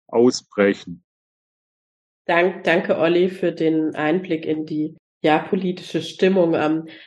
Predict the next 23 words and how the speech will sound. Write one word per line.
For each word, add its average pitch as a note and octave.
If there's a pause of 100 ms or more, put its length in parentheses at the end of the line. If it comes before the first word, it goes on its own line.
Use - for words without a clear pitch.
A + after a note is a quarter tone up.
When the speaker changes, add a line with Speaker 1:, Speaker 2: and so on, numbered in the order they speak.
(220)
Speaker 2:
du F3+
hast F#3
es F#3+
vorhin G3
kurz F#3+
angesprochen, F#3+
du F3
wohnst F#3
selbst E3
in E3+
einer D#3+
Stadt, - (140)
ähm, E3
die, D#3+ (520)
ähm, D3+
ja, C#3+
in D3+
der D3+
viele E3+
arabische C#3+
Israelis F#3
auch F3+
leben. F3+